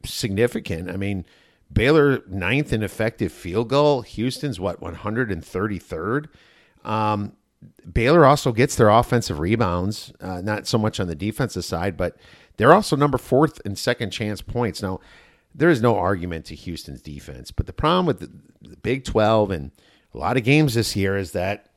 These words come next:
I, I think part of the home field advantage is the, you're getting the whistles as a home team,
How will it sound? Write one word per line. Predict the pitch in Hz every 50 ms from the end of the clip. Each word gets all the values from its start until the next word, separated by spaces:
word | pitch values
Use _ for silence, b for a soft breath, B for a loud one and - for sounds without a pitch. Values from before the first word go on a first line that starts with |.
| _ _
I, | - 90 95 - -
I | - -
think | - - 101 107 -
part | - 110 107 110
of | 110 107
the | 92 110
home | 95 110 110 113
field | 110 - 123 117 120 107
advantage | 110 95 95 107 107 117 135 156 151 131 113
is | 110 110 101 - _ _
the, | - 95 90 - -
you're | 92 87 87 98
getting | 95 78 95 101 101 117 123
the | 117 113
whistles | 113 127 127 - 143 147 123
as | 135 135 127
a | 143
home | 139 143 143 139 135
team, | - 143 147 185 196 143 73 71 -